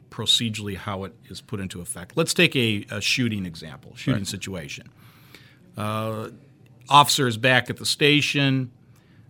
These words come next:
Speaker 1: He may have an incident report to do, a supplemental report. Uh, there may be required, uh, uh, shots fired type report. Internal Affairs might be there ready to ask,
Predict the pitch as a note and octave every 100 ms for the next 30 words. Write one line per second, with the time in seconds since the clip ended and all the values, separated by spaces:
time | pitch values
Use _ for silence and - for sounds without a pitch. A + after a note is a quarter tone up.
0 | - - C#3 B2 A#2+ A#2 A2+ A2 A#2 -
1 | A#2 A#2 A2 - A#2 G#2+ G#2+ G#2+ A#2 A2+
2 | G#2+ - A#2 A#2 A2 G#2+ G#2+ G#2 G2 -
3 | A2 G#2+ G#2+ - - A2 G#2 G#2 G#2 G#2+
4 | G2+ G#2+ F#2+ G2+ - A2 G#2+ G#2 G2+ F#2+
5 | G#2 G2+ G2+ G2 G2 G#2 - G#2 F#2+ F#2
6 | - A#2+ F2+ - A#2 A2 G#2+ F#2 A2 G#2
7 | G2 - - A#2 A2+ A2 - - - -
8 | - - A2 - A2+ G#2+ - A#2 A2 G2+
9 | A2+ G2+ G2+ F#2+ G#2 G#2 G#2 G2+ F#2+ -
10 | A2 G#2 G2+